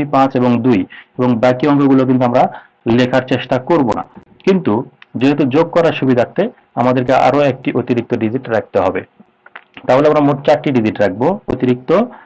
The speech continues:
এক ডিজিট আমাদেরকে রাখতে হবে। তাহলে মোট হচ্ছে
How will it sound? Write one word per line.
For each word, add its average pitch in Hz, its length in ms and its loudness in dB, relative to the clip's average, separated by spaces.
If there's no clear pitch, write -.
এক 131 140 0
ডিজিট 113 300 0
আমাদেরকে 113 420 -2
রাখতে 123 320 -2
হবে। 90 180 -4
তাহলে 113 260 -2
মোট 123 240 2
হচ্ছে 135 180 -4